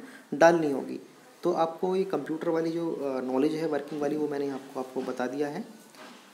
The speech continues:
दूसरा इसमें अब discuss करेंगे documents scan के बारे में जो है, है ना, जैसे हमारा जो है हैंड रिटन declaration में हमको क्या लिखना है वो discuss करेंगे। तो जैसे कि यहाँ पर आपको ये, अ, दिया हुआ है कि सबसे पहले अगर आपको documents क्या क्या चाहिए, आपको photograph चाहिए होगा,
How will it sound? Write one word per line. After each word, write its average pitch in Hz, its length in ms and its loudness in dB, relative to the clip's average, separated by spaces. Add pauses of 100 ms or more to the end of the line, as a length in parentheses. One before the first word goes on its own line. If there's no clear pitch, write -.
(140)
दूसरा 175 340 2
इसमें 202 320 2
अब 185 240 -4
discuss 185 300 0
करेंगे 175 320 0
documents 147 580 0
scan 135 420 -2
के 127 100 -4
बारे 123 220 -4
में 123 160 -6
जो 123 100 -8
है, 127 200 -14
है 156 80 -4
ना, 185 220 -6
जैसे 135 200 -4
हमारा 135 400 0 (340)
जो 147 120 4
है 143 180 2
हैंड 147 260 2
रिटन 147 540 0
declaration 139 560 4
में 143 120 0
हमको 139 240 0
क्या 143 220 6
लिखना 139 320 4
है 131 100 -2
वो 185 120 -2
discuss 135 360 -4
करेंगे। 131 340 -2 (1600)
तो 139 60 -2
जैसे 147 240 6
कि 151 120 0
यहाँ 147 120 2
पर 151 160 2
आपको - 360 0 (120)
ये, 143 200 4
अ, 135 120 0 (460)
दिया 147 200 8
हुआ 135 220 8
है 156 300 0
कि 196 80 0
सबसे - 280 -2
पहले 156 220 6
अगर 147 160 4
आपको 147 220 2
documents 151 500 4
क्या 143 160 6
क्या 143 100 4
चाहिए, 143 420 0
आपको 147 260 0
photograph 151 500 4
चाहिए 160 180 0
होगा, 165 300 2